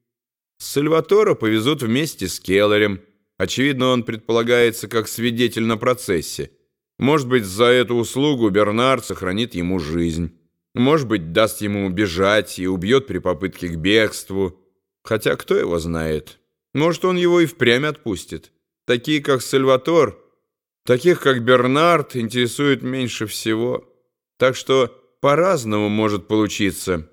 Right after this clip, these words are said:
Не исключено, что он кончит свой век живорезом где-нибудь в лангедокских лесах». «А девушка?» «Я же сказал тебе, горелое мясо.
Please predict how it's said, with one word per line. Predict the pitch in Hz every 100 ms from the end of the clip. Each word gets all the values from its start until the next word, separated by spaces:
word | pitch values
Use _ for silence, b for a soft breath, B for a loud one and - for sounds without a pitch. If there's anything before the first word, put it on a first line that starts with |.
| _ -
Не | 143
исключено, | 135 - 123 - 135 170 190 165
что | 117 123
он | 151 131
кончит | 127 139 123 98
свой | - 113 120 117
век | 110 107 120 143 - - _ _ _ _ _ _
живорезом | 123 147 151 139 151 170 139 117
где-нибудь | 98 131 139 131 127 -
в | 110 107 104
лангедокских | 127 131 120 117 123 127 - - 113
лесах». | 98 92 - 92 98 - - _ _ _ _ _ _ _
«А | 101
девушка?» | 82 92 95 98 - 101 98 _ _ _ _ _ _ _
«Я | 85 90
же | 98
сказал | 98 - 135 147 151
тебе, | 107 82 76 73 _ _ _
горелое | 82 104 98 95 113 151 156 151 139
мясо. | 95 87 85 - 87 85